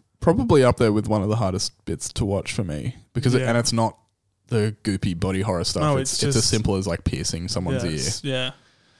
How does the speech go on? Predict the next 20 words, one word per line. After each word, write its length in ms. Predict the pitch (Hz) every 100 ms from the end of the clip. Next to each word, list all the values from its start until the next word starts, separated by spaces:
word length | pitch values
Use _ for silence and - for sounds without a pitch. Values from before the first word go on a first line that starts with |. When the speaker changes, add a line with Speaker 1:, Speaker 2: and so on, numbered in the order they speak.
| _ _ _ _
Speaker 1:
Um, 80 | 135
Speaker 2:
Whilst 340 | 143 151 - 139
he's 220 | 135 -
kissing 400 | - 139 - 127
it, 160 | 120 123
it's 160 | - -
just 320 | - - -
Speaker 1:
it's 160 | 92 -
very 260 | 95 82
odd. 220 | 57 55 -
Speaker 2:
gross 380 | 131 120 123
Speaker 1:
It's 100 | 107
very 120 | - 76
Speaker 2:
and 60 | 117
Speaker 1:
gross. 340 | 98 - -
Speaker 2:
Yeah. 120 | 131 - _ _ - -
Speaker 1:
Yeah. 180 | - - -
But 240 | 117 - _ _ -
is, 180 | 98 -
is, 260 | 98 85